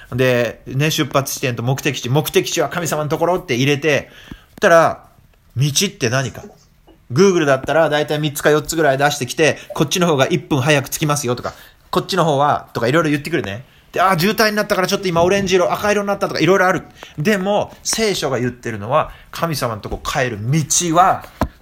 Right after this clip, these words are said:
イエス・キリストですよって。しかもイエス・キリスト本人が言うたんやけん。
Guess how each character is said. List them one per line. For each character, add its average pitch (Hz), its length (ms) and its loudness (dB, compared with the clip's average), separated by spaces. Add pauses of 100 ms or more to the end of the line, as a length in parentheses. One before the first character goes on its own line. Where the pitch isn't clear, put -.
(140)
イ 120 140 0
エ 123 60 0
ス・ - 160 0
キ 101 100 -16
リ 95 80 -12
ス - 80 -10
ト 95 100 -10
で 80 100 -14
す - 140 -14
よ 95 80 -18
っ - 20 -20
て。 - 200 -20 (680)
し - 100 -4
か 226 100 0
も 113 120 -6
イ 151 140 0
エ 202 60 -2
ス・ - 80 -6
キ 135 100 -6
リ 131 60 -2
ス - 60 -8
ト 127 60 -2
本 233 260 0
人 175 140 -2
が 117 60 -4
言 131 120 0
う 135 40 0
た 165 120 0
ん - 20 0
や 110 60 -4
け - 60 -6
ん。 - 40 -4